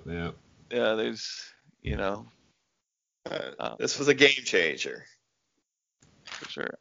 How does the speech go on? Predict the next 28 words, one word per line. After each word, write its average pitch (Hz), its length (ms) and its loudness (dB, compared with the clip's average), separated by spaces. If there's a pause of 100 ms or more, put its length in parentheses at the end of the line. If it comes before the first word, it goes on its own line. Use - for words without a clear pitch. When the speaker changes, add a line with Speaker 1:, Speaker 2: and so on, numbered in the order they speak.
Speaker 2:
I, 123 100 -6 (360)
you 151 80 -6
know, 113 240 2 (100)
I'm 113 120 -2
sure 151 200 6
there's 127 160 4
gonna 120 180 2
be 117 120 2
things 117 300 2
that 107 100 -10
seem 110 220 -2
dated 104 440 6
now 107 220 2
watching 107 480 2
it, 87 240 0
but 90 260 0 (640)
I - 80 2
imagine, 107 480 6
I, 131 180 6
I 131 140 8
can't 123 220 8
remember 107 260 4
the 104 60 4
last 101 260 6
time 104 400 4 (960)
I 101 180 -2 (260)
saw 92 440 2
it, 95 160 0